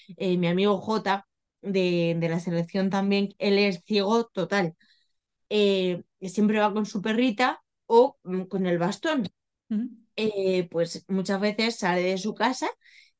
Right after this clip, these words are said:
Speaker 1: y, eh, de hecho, él en, en Instagram ha subido vídeos de esto, eh, y le ponen,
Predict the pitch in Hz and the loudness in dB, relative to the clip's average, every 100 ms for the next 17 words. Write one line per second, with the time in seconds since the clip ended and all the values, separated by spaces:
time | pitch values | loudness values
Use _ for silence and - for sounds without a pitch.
0 | - 190 185 - 190 220 233 226 240 180 | -2 4 4 2 0 0 0 0 0 -2
1 | 180 - 180 170 165 165 160 165 156 196 | -4 -4 -2 0 -2 -2 -4 -4 -2 0
2 | 214 151 165 170 165 170 180 165 165 165 | 0 -2 0 2 4 4 2 0 0 0
3 | 165 175 196 202 196 _ _ _ _ _ | 2 0 -2 -4 -6 _ _ _ _ _
4 | - 190 190 185 180 175 170 165 165 - | -8 -2 0 0 0 2 2 0 -2 2
5 | 190 185 190 196 214 233 | 4 4 2 0 -2 -4